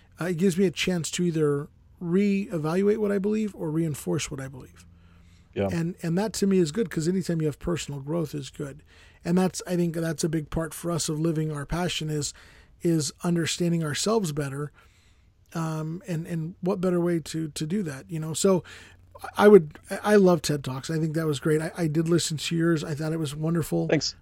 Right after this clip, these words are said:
Speaker 1: Um, and with the, uh, with, with all the, the ways that you're getting messages out there, what, what is your hope for twenty nineteen? I mean, we're heading into a new year now.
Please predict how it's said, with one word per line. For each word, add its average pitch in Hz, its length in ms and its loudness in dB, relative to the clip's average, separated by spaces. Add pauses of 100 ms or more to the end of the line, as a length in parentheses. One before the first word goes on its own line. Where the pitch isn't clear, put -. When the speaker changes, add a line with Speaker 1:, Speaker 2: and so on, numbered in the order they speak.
(160)
Speaker 1:
Um, 147 500 0 (640)
and 196 260 4 (420)
with 202 320 10
the, 196 280 6
uh, 170 240 4
with, 185 380 6
with 175 180 2
all 214 160 6
the, 185 280 4 (140)
the 170 140 2
ways 185 320 6
that 185 60 -6
you're 170 180 0
getting 175 280 2
messages 165 340 0
out 165 180 -2
there, 151 120 -2
what, 175 320 -2 (540)
what 185 200 10
is 226 160 4
your 180 100 4
hope 185 260 2
for 165 240 0
twenty 185 340 2
nineteen? 160 360 0
I - 20 0
mean, 151 80 0
we're 170 120 4
heading 190 180 6
into 180 180 6
a 165 40 4
new 165 120 2
year 190 300 4
now. 202 360 0